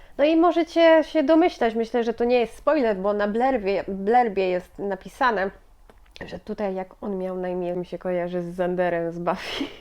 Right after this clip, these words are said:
<laughs> Ale już wam mówię, jak on miał na imię. Zayden. Xayden.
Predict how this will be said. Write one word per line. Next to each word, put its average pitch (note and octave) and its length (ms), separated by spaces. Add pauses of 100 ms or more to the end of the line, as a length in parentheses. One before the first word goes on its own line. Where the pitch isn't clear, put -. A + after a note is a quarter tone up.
<laughs> D4+ 80 (680)
Ale G#3 440
już G#3+ 400
wam G3+ 240
mówię, G3+ 520
jak F3+ 320
on G3 200
miał F#3 200
na F#3 140 (120)
imię. B3 460
Zayden. F#3+ 520 (520)
Xayden. E3+ 560